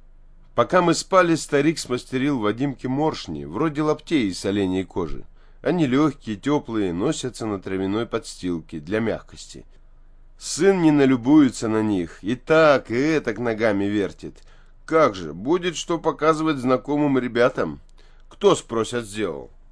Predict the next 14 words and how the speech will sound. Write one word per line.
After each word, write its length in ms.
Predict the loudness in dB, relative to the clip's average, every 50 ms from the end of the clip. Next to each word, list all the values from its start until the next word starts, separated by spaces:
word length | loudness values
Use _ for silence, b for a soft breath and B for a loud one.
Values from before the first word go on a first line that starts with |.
| -20 -20 -20
«Сам 460 | -20 -18 -6 -2 2 2 2 2 2
дедушка 500 | -2 -2 -4 -4 -4 -8 -8 -6 -8 -6
Гарпан». 580 | -4 -4 -4 -4 -4 -2 0 0 0 0 -2 -6 -14 -20 -20 -20 -20 -20 -16 -4 2
«А 100 | 2 2
кто 220 | 2 2 0 0
такой 280 | 0 0 0 0 0 0
Гарпан?» 640 | 2 2 0 0 2 2 4 4 4 2 -2 -6 -12 -20 -20 -20 -20
«Кто 400 | -20 -18 -4 -2 0 2 2 0
дедушка 560 | 0 -2 -4 -2 -2 -6 -6 -4 -4 -4 -4
Гарпан? 720 | 0 0 0 0 0 -2 0 2 4 4 4 2 0 -10 -18 -20 -20 -20 -20 -20 -8
Разве 500 | -4 0 4 4 4 4 4 0 -6 -6
так 300 | -6 -2 0 0 0 0
сразу 460 | -2 -8 -4 0 2 2 2 0 -2 -2
расскажешь?» 840 | -2 -2 -2 -4 -4 0 4 4 4 4 2 -4 -8 -10 -14 -20